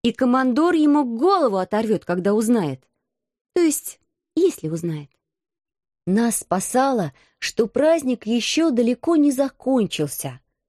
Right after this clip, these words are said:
Он вообще грозил затянуться до утра. По дворцу слонялись толпы гостей, а мы,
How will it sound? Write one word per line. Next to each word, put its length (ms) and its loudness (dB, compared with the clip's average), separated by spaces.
Он 200 2
вообще 420 -2
грозил 440 0
затянуться 640 -2
до 120 0
утра. 460 -2
По 100 -2
дворцу 460 0
слонялись 560 0
толпы 340 -2
гостей, 720 0
а 160 -2
мы, 160 2